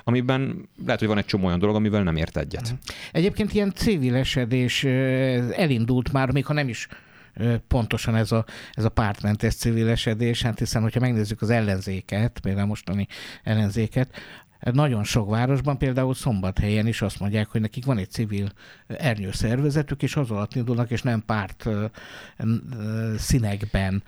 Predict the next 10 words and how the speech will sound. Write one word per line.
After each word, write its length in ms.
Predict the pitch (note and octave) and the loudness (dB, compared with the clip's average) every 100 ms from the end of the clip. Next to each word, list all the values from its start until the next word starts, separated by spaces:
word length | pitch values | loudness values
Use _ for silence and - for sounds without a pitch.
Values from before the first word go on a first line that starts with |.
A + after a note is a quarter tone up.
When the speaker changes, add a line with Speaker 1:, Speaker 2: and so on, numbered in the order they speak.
| - - | -10 -12
Speaker 2:
Ö, 420 | - A#2+ A#2+ B2 B2 | -2 0 2 2 0
én, 380 | - C3+ B2 B2 | 0 0 0 0
de 360 | C3+ C#3 C3 | 2 2 0
én 260 | B2+ - C#3+ | -2 0 2
tudok 280 | B2+ G2 B2 | 2 0 0
olyat 260 | A2+ F#2+ | 2 0
például 800 | - A#2 A#2 A2 A2 A#2 A2+ G#2+ | 0 2 2 2 2 2 2 2
Zalaegerszegen, 760 | B2+ G2 G#2+ A2+ A2+ - G#2+ A2+ | 0 -2 -4 -8 -8 -6 -6 -4
ahol 220 | A#2 | -4
a 100 | A2+ | -2